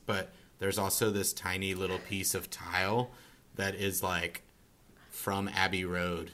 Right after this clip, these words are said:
that is in the reverb chamber amongst the other tile. It's just, like, a tiny little piece of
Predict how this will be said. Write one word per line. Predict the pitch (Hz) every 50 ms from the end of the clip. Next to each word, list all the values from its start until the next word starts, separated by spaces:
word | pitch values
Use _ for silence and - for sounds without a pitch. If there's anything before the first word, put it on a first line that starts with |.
| 107 113 - -
that | 92 95 87 85
is | 87 87 - - -
in | - 98 95 95 95
the | 92 90
reverb | 90 92 92 92 92 - 98 92 85 87
chamber | - - 104 98 95 92 92 92
amongst | 92 98 101 98 98 - - -
the | - 104 98
other | 95 92 95 90
tile. | - - 98 95 95 92 90 90 87 87 90 - - - - - -
It's | 98 -
just, | - 95 -
like, | 101 92 92
a | -
tiny | - - - - 98 98 95 95 92
little | 92 90 90 90
piece | 90 - - - - -
of | 92